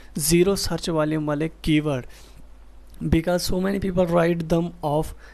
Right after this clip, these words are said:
therefore making easier for rank। कि भाई वो लोग छोड़ जाते हैं, हम बहुत जल्द रैंक कर जाते हैं, और Google भी इस चीज़ को बहुत ज़्यादा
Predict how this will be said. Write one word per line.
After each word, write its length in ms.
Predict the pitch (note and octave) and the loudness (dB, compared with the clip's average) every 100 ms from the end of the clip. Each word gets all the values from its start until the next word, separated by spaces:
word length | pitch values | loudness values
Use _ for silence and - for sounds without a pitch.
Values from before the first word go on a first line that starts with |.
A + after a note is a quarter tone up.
| - | -4
therefore 300 | E3 D#3+ E3+ | -2 0 0
making 340 | D#3+ D#3+ E3+ E3 D3+ | 0 -2 -4 -6 -4
easier 260 | D3+ D#3+ | -2 -2
for 240 | D3+ D3 D3 | -4 -6 -8
rank। 200 | D3 C#3+ - - - | -8 -12 -16 -20 -8
कि 60 | F3+ | 0
भाई 180 | F3+ G3 | 2 2
वो 280 | D#3 F3+ F#3+ | 2 2 4
लोग 280 | G3 G3 | 2 2
छोड़ 240 | G3 D#3 D3 | 2 2 0
जाते 260 | D#3+ D#3+ | -6 -6
हैं, 220 | E3 D#3+ E3 - | -6 -6 -10 -8
हम 300 | D#3+ E3+ F3 - - | -4 -2 -4 -10 -18
बहुत 260 | D3+ D#3 D#3+ | -4 0 0
जल्द 240 | D#3 D3 | -2 -2
रैंक 300 | D3+ D3 C#3+ | -2 -4 -4
कर 100 | C#3+ | -6
जाते 220 | C#3 C#3 C#3+ | -8 -8 -8
हैं, 80 | |
और 100 | C#3 C#3 | -10 0
Google 280 | D#3+ E3+ F#3+ | 0 2 0
भी 80 | G#3 | -2
इस 200 | F#3+ - | -6 -4
चीज़ 200 | D#3+ D3+ | -6 -4
को 100 | E3 | -6
बहुत 300 | D3 D3 D3 | -4 -4 -4
ज़्यादा 240 | C#3+ D3+ | -4 -4